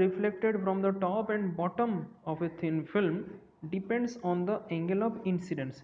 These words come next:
Angle of incidence উপরে এই change in path টা ডিপেন্ড করে। So, ଏବେ ଫିଗରରେ ଯଦି ଆମେ ଦେଖୁଛୁ,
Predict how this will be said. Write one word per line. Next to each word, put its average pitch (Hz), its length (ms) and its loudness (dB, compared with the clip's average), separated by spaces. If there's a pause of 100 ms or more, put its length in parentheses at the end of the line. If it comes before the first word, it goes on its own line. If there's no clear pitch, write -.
(140)
Angle 196 260 4
of 180 60 2 (100)
incidence 175 460 -2
উপরে 175 180 -4 (140)
এই 185 60 2 (160)
change 196 340 0
in 180 60 0 (120)
path 147 240 -2
টা 214 60 -4 (120)
ডিপেন্ড 170 320 -2
করে। 135 140 -4 (380)
So, 220 60 0 (120)
ଏବେ 196 120 2 (120)
ଫିଗରରେ 220 480 4
ଯଦି 185 260 2
ଆମେ 170 140 0 (100)
ଦେଖୁଛୁ, 160 360 -2